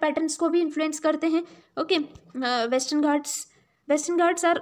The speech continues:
also home to tropical evergreen forests आते हैं, यहाँ पे थ्री ट्वेंटी फ़ाइव स्पीशीज मिलती है फ्लोरा और फौना की, और काफ़ी सारे endangered plants and animal species भी Western Ghats में हमें मिलते हैं।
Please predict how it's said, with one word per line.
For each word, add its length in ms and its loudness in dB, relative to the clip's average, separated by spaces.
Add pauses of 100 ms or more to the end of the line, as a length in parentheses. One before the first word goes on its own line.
also 300 2
home 180 2
to 140 0
tropical 460 2
evergreen 380 2
forests 380 2
आते 180 0
हैं, 140 4
यहाँ 180 4
पे 140 0
थ्री 180 2
ट्वेंटी 260 2
फ़ाइव 240 2
स्पीशीज 480 0
मिलती 260 2
है 120 4
फ्लोरा 600 2
और 120 6
फौना 300 2
की, 120 2
और 120 2
काफ़ी 240 2
सारे 240 4
endangered 460 4
plants 280 2
and 200 2
animal 320 -2
species 340 -4
भी 180 2 (340)
Western 280 0
Ghats 220 0
में 80 0
हमें 140 2
मिलते 260 0
हैं। 140 -6